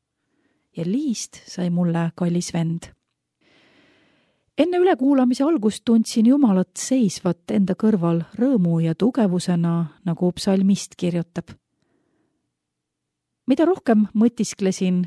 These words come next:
Jumala armust, seda rohkem uskuma sain. Mind talutades palvetas vend Lee sosinal, kuna olin jutustanud talle mind ootavast suurest katsumusest.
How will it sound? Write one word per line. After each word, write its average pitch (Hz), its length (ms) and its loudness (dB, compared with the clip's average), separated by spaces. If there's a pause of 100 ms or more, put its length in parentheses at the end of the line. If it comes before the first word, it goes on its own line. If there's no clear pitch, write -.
Jumala 196 400 2
armust, 214 500 0 (340)
seda 190 220 -2
rohkem 180 440 -2
uskuma 180 460 -4
sain. 175 420 -2 (1400)
Mind 190 280 2
talutades 208 540 0
palvetas 196 600 -2
vend 208 320 0
Lee 220 220 0
sosinal, 175 680 -2 (380)
kuna 262 260 4
olin 208 240 2
jutustanud 190 600 -4
talle 180 400 -2
mind 175 260 -2
ootavast 175 560 -4
suurest 180 340 -6
katsumusest. - 800 -8